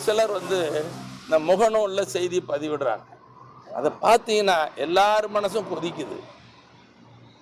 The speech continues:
இப்போ பாட்டாளி மக்கள் கட்சியில இப்படி ஒரு சூழ்நிலை வந்துருச்சேன்னு வேதனைப்படுறாங்க. நாங்க மட்டும் வேதனைப்படல, கீழே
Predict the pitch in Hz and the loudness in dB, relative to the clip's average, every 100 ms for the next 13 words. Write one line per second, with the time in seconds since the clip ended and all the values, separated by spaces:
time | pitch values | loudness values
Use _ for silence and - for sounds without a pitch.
0 | _ - - - - - 117 165 214 208 | _ -20 -20 -16 -16 -2 2 4 4 4
1 | 196 185 190 180 170 202 208 185 180 190 | 0 0 0 -2 -2 0 2 0 0 0
2 | 165 - 190 202 202 190 180 190 160 214 | 0 -2 0 0 0 -2 -2 -4 0 0
3 | 208 185 214 240 226 190 165 143 117 123 | 0 2 2 0 -2 -4 -2 -2 -4 -4
4 | 175 214 220 220 220 220 196 190 180 139 | -2 0 0 0 0 0 0 -2 -6 -10
5 | 101 - - _ _ _ _ _ _ _ | -10 -16 -20 _ _ _ _ _ _ _
6 | 175 220 233 | 2 4 6